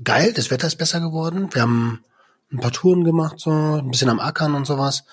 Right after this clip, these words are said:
Und trotzdem, mh, ja, ist in mir drin gerade so eine gewisse Unruhe.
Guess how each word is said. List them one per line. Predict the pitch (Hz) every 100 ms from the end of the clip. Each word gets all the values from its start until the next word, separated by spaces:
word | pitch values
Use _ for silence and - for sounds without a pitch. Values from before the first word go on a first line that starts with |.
| - - -
Und | - 127
trotzdem, | - 127 - - - 175 175 175 175 _ _ - - _ _
mh, | 170 139 139 143 143 139 143 139 - - _ _ - - - _ - -
ja, | 131 131
ist | 175 156 165
in | 165
mir | 151
drin | 135 165
gerade | 156 156 156
so | 139
eine | 143 131 127
gewisse | 135 151 - 143
Unruhe. | 120 131 127 104 101 95 107 147